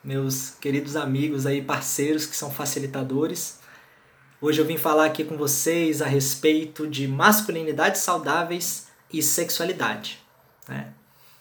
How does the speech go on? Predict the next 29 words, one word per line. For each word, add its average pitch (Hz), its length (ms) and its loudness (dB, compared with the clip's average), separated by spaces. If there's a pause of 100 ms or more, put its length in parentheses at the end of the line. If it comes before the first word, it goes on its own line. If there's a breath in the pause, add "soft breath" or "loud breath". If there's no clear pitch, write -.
(180 soft breath)
E, 165 60 -6
bom, 156 340 2
pra 143 140 0
quem 175 140 -4
não 208 100 6
me 202 80 6
conhece, 180 640 2
eu 156 140 8
sou 151 340 2
fisioterapeuta 175 1040 2
e 170 80 -2
trabalho 147 480 0
aqui 143 160 -6
em 156 60 -6
Brasília 160 720 2 (260)
com 180 160 -4
saúde 170 480 4
sexual 180 460 0
masculina, 156 680 -2 (560 soft breath)
né? 156 360 -4 (420 loud breath)
Então 147 320 -2
eu 175 80 2
atuo 175 500 2
tratando 175 540 0
problemas 160 760 -2
de 151 160 0
ereção, 185 760 2
ejaculação 151 500 -2
precoce, 175 960 6